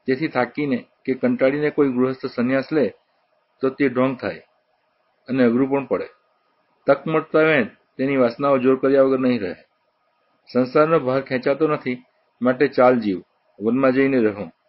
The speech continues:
એવું વિચારીને વનમાં જઈને રહેનારો સંસારી પહેલા ત્યાં જઈને નાની સરખી ઝૂંપડી ઊભી કરશે.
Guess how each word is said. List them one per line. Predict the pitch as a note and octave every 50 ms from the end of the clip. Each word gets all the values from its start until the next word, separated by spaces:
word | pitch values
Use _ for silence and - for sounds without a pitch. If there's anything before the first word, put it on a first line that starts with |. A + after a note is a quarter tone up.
| _ _ _ -
એવું | B2 C3 C#3+ D3 C#3+ C3+
વિચારીને | C3 C3 D3+ C#3 C#3 C#3+ C#3+
વનમાં | C#3 C3 B2 A#2+ C3+ C#3 C#3 C3+
જઈને | C3 C3+ C#3 C#3+ C#3 B2+
રહેનારો | B2 A#2+ B2 C3 C3 B2+ B2+
સંસારી | A#2+ - A#2+ A2+ A#2 - D3+ C3+ A2+ A2+ A2+ - _ _ _ _ _ _ _ _ _ _ _ _
પહેલા | B2 B2 C3 C#3 C#3+
ત્યાં | C#3 - C#3 C#3 C#3
જઈને | C3+ C#3 C#3 C#3+ C3+
નાની | C3+ B2+ A#2+ A#2+ C3 B2+
સરખી | - C3+ B2 - C3+ A#2+
ઝૂંપડી | A2 A#2 A2+ - C3 C3
ઊભી | A#2 G#2+ G#2+ G#2
કરશે. | - F2+ - - -